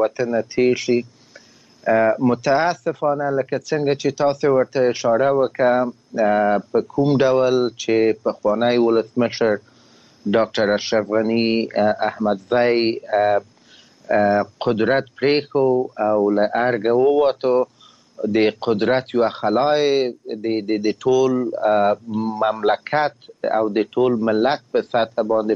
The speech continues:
پریښودله او تقریبا یوه انارشي یې حاکمه کړله. دغه کوم شعار لاندې، د جمهوریت تر شعار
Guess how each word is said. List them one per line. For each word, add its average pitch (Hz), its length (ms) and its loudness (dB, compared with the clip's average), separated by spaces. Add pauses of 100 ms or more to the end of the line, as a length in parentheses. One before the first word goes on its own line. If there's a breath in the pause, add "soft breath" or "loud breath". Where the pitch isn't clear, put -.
پریښودله 104 640 0 (840 loud breath)
او 107 200 2 (920)
تقریبا 127 460 0 (200)
یوه 110 240 2 (720)
انارشي 127 640 0 (400)
یې 117 100 2 (160)
حاکمه 127 560 -2
کړله. 117 360 2 (1120 soft breath)
دغه 110 260 2 (540)
کوم 135 200 2 (120)
شعار 127 380 0 (140)
لاندې، 123 340 -2 (120)
د - 20 -4 (160)
جمهوریت 113 720 -2
تر 113 80 2 (120)
شعار 123 360 2